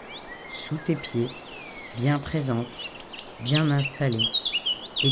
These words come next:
tu sens l'énergie monter en toi comme de la sève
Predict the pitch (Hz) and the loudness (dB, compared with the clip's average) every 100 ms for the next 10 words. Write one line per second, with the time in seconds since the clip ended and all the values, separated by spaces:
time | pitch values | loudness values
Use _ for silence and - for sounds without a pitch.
0 | - - - 185 185 143 143 147 139 127 | 4 4 4 6 6 6 6 6 4 2
1 | 127 151 135 143 165 - 151 135 123 - | 2 4 4 4 2 2 2 2 0 0
2 | 120 135 139 - 151 147 123 123 120 - | 2 2 -2 -2 2 4 4 4 4 2
3 | - 127 143 139 | 2 4 2 2